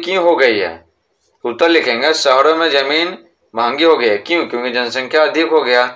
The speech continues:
तो आवास की आवश्यकताएं बहुत बढ़ गई है।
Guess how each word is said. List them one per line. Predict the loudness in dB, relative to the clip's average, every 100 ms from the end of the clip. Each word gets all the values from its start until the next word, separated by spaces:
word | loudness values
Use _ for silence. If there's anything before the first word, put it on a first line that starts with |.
| -16 _
तो | 0
आवास | 4 4 4 2
की | -2
आवश्यकताएं | -2 -4 -4 -6 -2
बहुत | -2 -2
बढ़ | 0 0
गई | 2 0
है। | 0 -2